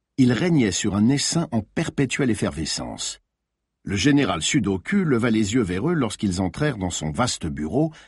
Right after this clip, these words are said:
impeccablement rangé. Aucun dossier ne traînait.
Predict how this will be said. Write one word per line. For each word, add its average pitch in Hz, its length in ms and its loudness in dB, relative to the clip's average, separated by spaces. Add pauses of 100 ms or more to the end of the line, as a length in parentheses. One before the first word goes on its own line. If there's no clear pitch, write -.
(140)
impeccablement 127 720 2
rangé. 85 440 -6 (720)
Aucun 175 360 2
dossier 139 480 0
ne 127 140 0
traînait. 73 480 -4